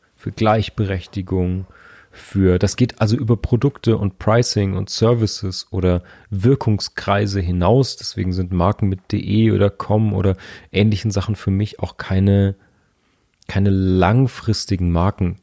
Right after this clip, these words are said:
die auf, auf langfristigen Erfolg und Imagebildung und so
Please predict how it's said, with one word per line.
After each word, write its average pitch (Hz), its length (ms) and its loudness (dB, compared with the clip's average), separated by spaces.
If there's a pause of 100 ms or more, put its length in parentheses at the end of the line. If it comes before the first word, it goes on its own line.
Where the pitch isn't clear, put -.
(100)
die 95 120 -6
auf, 90 300 -4
auf - 440 -6 (300)
langfristigen 101 760 -2
Erfolg 107 480 0
und 95 100 -4
Imagebildung 98 640 0
und 92 100 -4
so 95 280 -4